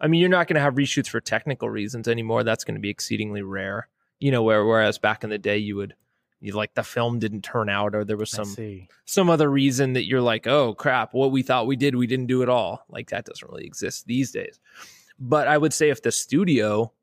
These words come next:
Speaker 1: is sponsoring the reshoots and they're doing it because they didn't like what the director did,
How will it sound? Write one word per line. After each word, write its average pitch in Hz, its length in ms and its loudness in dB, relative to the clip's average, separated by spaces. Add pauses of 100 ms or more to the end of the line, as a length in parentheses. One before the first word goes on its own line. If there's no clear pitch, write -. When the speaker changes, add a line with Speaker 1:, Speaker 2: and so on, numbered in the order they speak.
(500)
Speaker 1:
is 117 400 2
sponsoring 123 720 0
the 143 60 6
reshoots 147 680 2
and 135 120 0
they're 131 120 4
doing 131 320 2
it 127 120 -2
because 123 260 0
they 120 100 4
didn't 117 340 -4
like 120 240 0
what 117 140 2
the 113 80 0
director 113 400 -4
did, 113 480 0